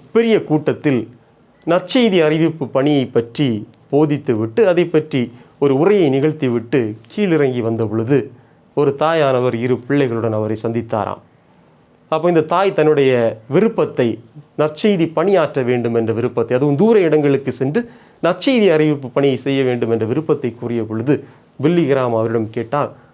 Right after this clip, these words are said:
"அம்மா, உங்களுக்கு எத்தனை குழந்தைகள்?" என்று. உடனடியாக இந்த தாய் கூறினார், "எனக்கு மொத்தம் பத்து குழந்தைகள்" என்று. அப்பொழுது பில்லி கிராம் சொன்னார், "அம்மா, நீங்கள் உடனடியாக உங்கள் இல்லத்திற்கு, குடும்பத்திற்கு திரும்பி செல்லுங்கள். நீங்கள்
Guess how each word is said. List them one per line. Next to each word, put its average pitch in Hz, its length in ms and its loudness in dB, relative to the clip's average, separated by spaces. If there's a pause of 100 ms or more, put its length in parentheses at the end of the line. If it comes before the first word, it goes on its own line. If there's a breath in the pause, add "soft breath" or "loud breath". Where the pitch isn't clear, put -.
(140 loud breath)
"அம்மா, 127 340 0
உங்களுக்கு 113 640 -4
எத்தனை 123 380 0
குழந்தைகள்?" 110 420 -6
என்று. 104 300 -12 (840 soft breath)
உடனடியாக 131 480 -2
இந்த 113 120 -4
தாய் 127 300 -4
கூறினார், 113 420 -4
"எனக்கு 113 640 -4
மொத்தம் 113 420 -4
பத்து 113 300 -6
குழந்தைகள்" 110 440 -8
என்று. 101 240 -16 (680 soft breath)
அப்பொழுது 131 420 -2
பில்லி 131 260 0
கிராம் 120 260 0
சொன்னார், 117 420 -2 (360 soft breath)
"அம்மா, 127 440 -2 (480)
நீங்கள் 123 420 0
உடனடியாக 120 1000 0
உங்கள் 117 360 0
இல்லத்திற்கு, 123 600 -2
குடும்பத்திற்கு 139 600 -2
திரும்பி 131 260 -6
செல்லுங்கள். 104 480 -8 (440 soft breath)
நீங்கள் 143 580 2